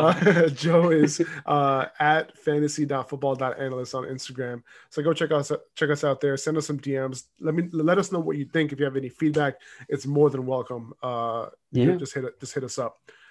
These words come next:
Speaker 2: And before you
Speaker 1: Um,
Speaker 2: leave, if you're still listening, comment pancake on one of our videos.
Speaker 1: Pancake.
Speaker 2: Just so we know who the, the O Gs are,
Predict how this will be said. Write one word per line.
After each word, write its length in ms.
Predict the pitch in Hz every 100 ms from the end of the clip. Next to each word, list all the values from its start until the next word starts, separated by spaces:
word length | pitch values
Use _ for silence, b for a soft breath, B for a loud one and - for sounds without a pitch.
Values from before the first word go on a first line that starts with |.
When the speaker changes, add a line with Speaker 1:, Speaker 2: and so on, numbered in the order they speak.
| -
Speaker 2:
And 100 | 147
before 340 | 139 135 143
you 80 | 160
Speaker 1:
Um, 60 | 156
Speaker 2:
leave, 400 | 175 170 156 - 151
if 120 | 131
you're 100 | 139
still 240 | - 165
listening, 440 | 156 156 151 135 131
comment 420 | - 143 160 156 -
pancake 560 | - 139 135 104 - - _ _ -
on 160 | 131 123
one 100 | 117
of 80 |
our 120 | 113 107
videos. 500 | 98 95 - - - _ _ _ -
Speaker 1:
Pancake. 200 | 143 143
Speaker 2:
Just 180 | 139
so 100 | 147
we 100 | 135
know 220 | 127 120 117
who 140 | 131
the, 300 | 120 113 113 -
the 100 | 120
O 140 | 117
Gs 220 | 120 113 113
are, 240 | 107 -